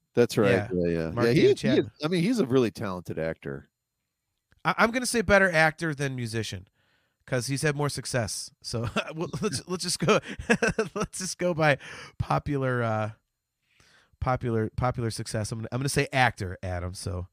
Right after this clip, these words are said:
Speaker 2: um, all right. So I, ju-, I just have a couple, a couple left here. So, uh, what? Real, Chastity Crawley's t-, uh,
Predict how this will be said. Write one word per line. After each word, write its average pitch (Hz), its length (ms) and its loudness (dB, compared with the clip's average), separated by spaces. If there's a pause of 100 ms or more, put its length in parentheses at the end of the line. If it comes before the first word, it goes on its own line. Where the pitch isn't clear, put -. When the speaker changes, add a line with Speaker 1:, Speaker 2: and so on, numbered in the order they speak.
(560)
Speaker 2:
um, 98 320 -6 (280)
all 185 80 8
right. 185 140 6
So 175 140 -2
I, 175 120 6
ju-, 165 140 0
I 170 100 4
just 175 180 0
have 175 140 2
a 151 60 -4
couple, 160 420 0 (100)
a 143 100 -4
couple 151 320 -2
left 135 260 2
here. 110 300 -4 (1400)
So, 127 640 2 (800)
uh, 120 360 0
what? 165 200 0 (160)
Real, 180 200 2 (100)
Chastity 208 500 0
Crawley's 196 600 2
t-, - 200 -8
uh, 117 380 -2